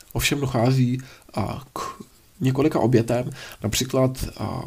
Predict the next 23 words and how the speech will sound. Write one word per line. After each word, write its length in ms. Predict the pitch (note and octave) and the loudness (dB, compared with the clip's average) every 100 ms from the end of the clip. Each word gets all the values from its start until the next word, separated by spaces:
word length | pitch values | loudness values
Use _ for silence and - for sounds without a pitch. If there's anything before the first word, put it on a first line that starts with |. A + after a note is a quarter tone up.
| - | -4
intelektuál 680 | C3 C3 C3 C3 C#3 A#2+ - | -2 0 0 0 0 0 2
Michal 520 | A2 A#2 C3 C#3 C3+ - - - | 2 2 -4 -4 -6 -10 -18 -8
je, 220 | - G#2+ - - A2 - - - | -2 -2 -2 -10 -14 -16 -18 -6
nebo 200 | A2+ G2 G2+ | -2 0 2
Michel, 480 | A#2 A#2+ A#2+ C#3 C3+ - - - | 2 6 4 4 -2 -18 -20 -10
a, 180 | G2 G#2+ | -8 -6
je 140 | A2+ A2 | -2 2
zabitý, 460 | A2+ A#2 B2 A#2 A2+ - - | 4 4 2 -4 -4 -14 -8
a, 160 | G#2 G#2+ | -6 -2
nacisty 560 | A#2 A#2 C#3+ - C#3+ D3+ - - - - - - | -2 0 -2 0 -2 -2 -10 -18 -20 -18 -20 -4
a 240 | C3+ C3 B2+ | 0 2 0
i 100 | D#3+ | -2
samotná 680 | D3 C3+ C3+ C3+ A2 E2+ | 2 2 2 2 2 2
Rosetta, 540 | G2+ A#2 B2+ A#2+ A#2 A#2+ | 2 2 2 2 2 2
neboli, 460 | A2+ G#2 G2+ G2 | 2 2 2 0
a, 260 | - G#2 - - | -4 -10 -10 -2
dcera 320 | C3 A#2+ A#2 | 2 2 2
té 200 | A#2 G#2+ | 0 0
Céziry, 460 | B2 A2 A2+ G#2+ | 2 2 2 2
je 140 | G#2 G#2 | 0 -2
nakonec 340 | C3 A#2 A2 | -4 -2 0
znásilněna 560 | G#2+ G2+ B2 B2+ B2+ A#2 | 0 -2 -2 0 2 4
vojáky. 520 | A2 G2 G#2 G#2+ | 2 0 -2 -6